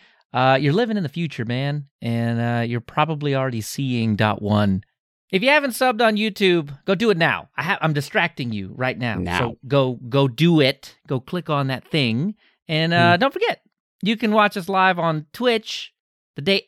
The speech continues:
Speaker 1: after an episode drops. So if you see on your phone, "Hey, li-, new, new Linux User Space is out," um, tomorrow is the day we do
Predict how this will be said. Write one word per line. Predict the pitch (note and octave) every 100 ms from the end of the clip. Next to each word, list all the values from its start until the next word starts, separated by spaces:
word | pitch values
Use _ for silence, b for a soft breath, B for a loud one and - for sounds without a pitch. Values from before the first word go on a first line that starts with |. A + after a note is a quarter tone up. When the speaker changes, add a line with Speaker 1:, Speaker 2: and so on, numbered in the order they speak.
| -
Speaker 1:
after | G3+ A3+ - G3+ F#3 E3 F3+ G3 -
an | E3
episode | F3+ F3 F3 G3 F#3
drops. | E3+ A3 D3 - - E4+
So | - D#3+ D#3 C#3+ -
if | C#3 D3
you |
see | C3+ F#3+
on | F3 D3
your | C3+
phone, | - D#3+ D3 C3
"Hey, | C#4+ E3+ C#3+
li-, | C#3+
new, | E3+ F#3+ F3 -
new | F#3
Linux | F3+ F#3 E3 G#3
User | A3 F#3
Space | - A2+ G#2+ - - _
is | A2+ G2
out," | G#2 A2 D#3+ b b b b
um, | - A#2+ B2 B2 A#2+ A#2 _
tomorrow | - D#3+ G#3+ C#4 D#3+ A2 G#2 _ _ _ _
is | D3 C#3+ C#3 C3+ A#2+ B2
the |
day | A2+ D3+ B2+ A#2 B2+
we | A#2+ B2 A#2+
do | A#2 B2+ C#3 D3